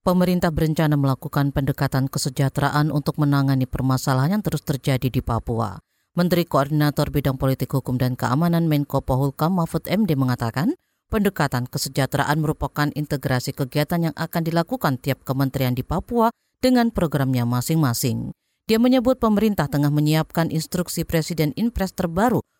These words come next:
untuk menggantikan Inpres tentang percepatan pembangunan kesejahteraan di Provinsi Papua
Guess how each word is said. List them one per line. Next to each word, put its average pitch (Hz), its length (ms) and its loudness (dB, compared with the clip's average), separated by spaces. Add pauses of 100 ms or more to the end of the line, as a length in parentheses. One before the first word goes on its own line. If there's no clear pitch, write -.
untuk 240 400 0
menggantikan 196 560 0
Inpres 190 320 -2
tentang 170 320 -2
percepatan 156 640 -2
pembangunan 139 640 0
kesejahteraan 127 800 -4
di 123 80 -8
Provinsi 127 480 -4
Papua 240 480 0